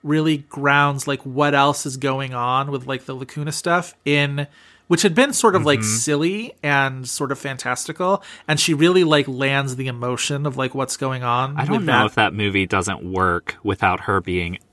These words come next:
Speaker 2: as great as she is in that
Speaker 1: I
Speaker 2: role.
Speaker 1: agree. I absolutely
Speaker 2: Like,
Speaker 1: agree.
Speaker 2: I
Speaker 1: I
Speaker 2: think
Speaker 1: think
Speaker 2: the movie falls apart without that character.
Speaker 1: I think that's very true. She's so underrated in that film.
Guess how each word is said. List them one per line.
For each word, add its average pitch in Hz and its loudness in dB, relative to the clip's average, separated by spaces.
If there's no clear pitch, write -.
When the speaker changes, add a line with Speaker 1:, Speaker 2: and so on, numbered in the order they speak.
Speaker 2:
as 85 -4
great 85 -6
as 92 -6
she - -4
is 76 -8
in 80 -16
that 65 -8
Speaker 1:
I 107 -2
Speaker 2:
role. 120 -6
Speaker 1:
agree. 127 -2
I 123 -2
absolutely 139 0
Speaker 2:
Like, 123 4
Speaker 1:
agree. 117 4
Speaker 2:
I - 2
Speaker 1:
I 139 0
Speaker 2:
think 143 4
Speaker 1:
think 147 -2
Speaker 2:
the 160 8
movie 139 4
falls 107 2
apart 98 0
without 82 -6
that - -12
character. - -12
Speaker 1:
I 143 2
think 143 -6
that's 135 -4
very 127 -2
true. 120 -10
She's - -6
so 165 4
underrated 135 -2
in 110 -10
that 110 -8
film. 110 -14